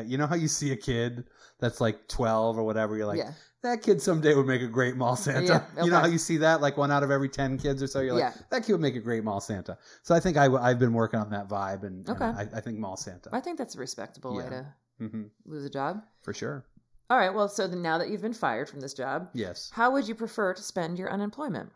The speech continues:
Speaker 1: Mm.
Speaker 2: A, pursuing your longtime dream of staging a puppetry version of Scent of a Woman.
Speaker 1: <laughs> Hooah!
Speaker 2: Hooah! Pursuing, B, pursuing your longtime dream of dancing at Beefcake Charlie's, a male stripper review and hamburger shop.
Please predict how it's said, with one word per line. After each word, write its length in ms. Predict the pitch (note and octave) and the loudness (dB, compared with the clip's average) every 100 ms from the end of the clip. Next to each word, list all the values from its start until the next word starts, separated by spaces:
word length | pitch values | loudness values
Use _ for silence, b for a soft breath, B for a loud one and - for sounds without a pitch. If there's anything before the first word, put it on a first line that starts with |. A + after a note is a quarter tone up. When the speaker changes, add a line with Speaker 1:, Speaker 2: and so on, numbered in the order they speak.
| _ C3 | _ -12
Speaker 1:
Mm. 500 | A#2+ A#2 A#2 F#2 F2 _ _ | -8 -8 -8 -10 -16 _ _
Speaker 2:
A, 400 | F3 D#3+ E3 A3+ | -2 0 -2 -4
pursuing 400 | A3 G3+ G#3 G3+ | -6 -4 -2 -2
your 120 | F#3+ F3+ | -4 -2
longtime 480 | F#3 G3+ A3+ A#3+ | -2 -2 -2 -4
dream 300 | A3 G#3 G3 | -2 -2 -2
of 120 | G3 F3 | -4 -4
staging 420 | - F#3 F#3 F3 | -4 -4 -4 -6
a 60 | |
puppetry 500 | E3 F#3+ G#3 A3+ A#3 | -6 -4 -4 -6 -8
version 400 | G3+ F#3+ G3+ G#3 | -4 -2 -2 -4
of 160 | G#3+ E3+ | -6 -6
Scent 240 | - F3+ | -6 -8
of 100 | G3 | -8
a 60 | G#3+ | -10
Woman. 440 | A3+ C3+ - G#3+ - | -8 -6 -6 -8 -6
Speaker 1:
<laughs> 40 | A#2+ - A#2+ A2 - b b b - | -8 -6 -8 -8 -16 b b b 12
Hooah! 540 | F#4+ F4+ C#4 A3+ F#3 | 12 12 12 6 6
Speaker 2:
Hooah! 720 | - A4+ G#4 A#3+ C#4 B3+ G3 B B B B B B B B B B B B | 8 10 10 10 8 4 0 B B B B B B B B B B B B
Pursuing, 640 | - B3 - C4 B3+ A#3+ A3 | 2 2 4 2 2 2 0
B, 300 | F#3 D#3 F3+ B | 0 -2 -2 B
pursuing 400 | C4 B3+ C4 C4 | 4 4 2 2
your 120 | A3+ | 2
longtime 640 | G#3 G#3+ B3+ B3+ G#3 F#3 F3 | 4 4 4 -2 -2 0 -4
dream 260 | E3+ E3+ | -4 -4
of 120 | C#3+ | -4
dancing 440 | D#3 D#3+ E3+ F3 D#3 | -4 -4 -4 -6 -6
at 240 | C3+ - | -8 -8
Beefcake 500 | G3 G3+ - G3 E3+ | -8 -8 -8 -10 -8
Charlie's, 640 | - C4 A3+ E3 D3 D3+ - | -6 -2 0 0 -2 -6 -8
a 60 | E3+ | -6
male 240 | F3+ G3+ | -2 -2
stripper 420 | G3+ A3 A3+ A#3+ | -2 -4 -4 -4
review 380 | A3 G3 G#3 G#3 | -4 -2 -2 -4
and 240 | - C4+ C4 | -6 -8 -4
hamburger 400 | A3+ A#3+ - - | -4 -4 -8 -10
shop. 340 | - C3+ - | -10 -10 -12